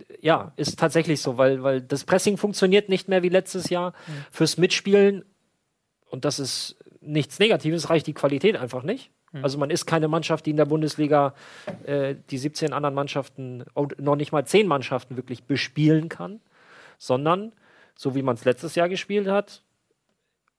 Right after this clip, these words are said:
Speaker 1: ist das, was, was der Kader hergibt. Ähm, und das funktioniert halt momentan einfach nicht. Plus noch so einzelne Baustellen. Du hast mit Özcan einen wahnsinnig wichtigen
Speaker 2: Mhm.
Speaker 1: Faktor im Tor verloren. Ähm, du hast
Speaker 2: Mhm.
Speaker 1: mit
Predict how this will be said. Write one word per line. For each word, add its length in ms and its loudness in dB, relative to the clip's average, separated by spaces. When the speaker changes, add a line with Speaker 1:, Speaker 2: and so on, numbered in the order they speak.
Speaker 1:
ist 280 -8
das, 240 0
was, 320 -2
was 160 -4
der 100 0
Kader 320 2
hergibt. 520 -4
Ähm, 240 -8
und 200 -12
das 140 -6
funktioniert 540 -10
halt 160 -4
momentan 420 -6
einfach 260 -10
nicht. 220 -10
Plus 320 6
noch 140 4
so 120 2
einzelne 420 -2
Baustellen. 540 0
Du 120 -4
hast 160 0
mit 140 -2
Özcan 500 -4
einen 260 -6
wahnsinnig 420 -2
wichtigen 320 -6
Speaker 2:
Mhm. 40 -12
Speaker 1:
Faktor 340 -2
im 100 -8
Tor 160 4
verloren. 480 0
Ähm, 240 -6
du 120 -6
hast 140 -6
Speaker 2:
Mhm. 60 -4
Speaker 1:
mit 80 -2